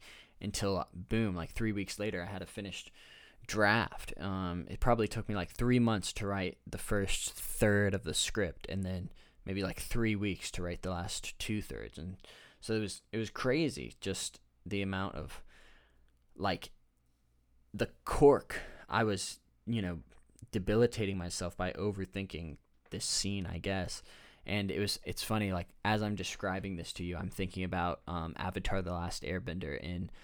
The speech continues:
book two, when Aang is learning about how to earthbend from Toph. And Aang, you know, he comes from a air nomad tribe that's, um, peaceful, and they're working on,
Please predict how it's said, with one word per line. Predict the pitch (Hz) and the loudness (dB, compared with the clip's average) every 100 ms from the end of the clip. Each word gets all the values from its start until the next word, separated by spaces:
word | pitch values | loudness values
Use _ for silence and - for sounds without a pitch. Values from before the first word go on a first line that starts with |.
| - - | -14 0
book | 98 98 - | 2 2 0
two, | - 113 98 87 | 0 2 2 0
when | 82 85 - | -4 -6 -6
Aang | 87 87 90 | -4 -2 -4
is | 80 - | -6 -6
learning | 90 92 92 | -2 0 0
about | 87 71 73 - - - - - - | -2 -4 -4 -6 -12 -20 -20 -20 -20
how | - - 101 98 - | -8 -2 0 0 -4
to | - 90 85 - | -6 -4 -2 4
earthbend | 120 127 - 92 78 | 4 4 0 -2 -2
from | - 82 85 - | -4 -6 -2 2
Toph. | - 92 - - - - | 4 4 2 -4 -10 -6
And | 92 85 - - - - - - - - - - | -4 -4 -6 -10 -16 -16 -18 -20 -20 -20 -20 -4
Aang, | 110 117 104 92 | 0 2 2 0
you | 92 | -2
know, | 90 | -2
he | - | -4
comes | 117 87 85 | -4 -6 -6
from | 95 85 | -6 -6
a | 67 60 - - - - | -6 -10 -16 -20 -12 0
air | 104 101 | 2 4
nomad | 98 98 98 90 92 | 4 2 0 0 -2
tribe | - - - 92 90 92 | -2 -4 0 0 0 -2
that's, | 85 - - - | -4 -6 -12 -16
um, | 101 107 82 92 - | -14 -12 -12 -14 -6
peaceful, | 123 107 - 107 95 98 - | -4 -4 -6 -6 -6 -8 -12
and | 101 92 92 | -12 -10 -8
they're | 92 85 - - - - | -8 -8 -12 -20 -14 2
working | 113 110 110 104 | 2 2 0 -2
on, | 95 95 | -2 -4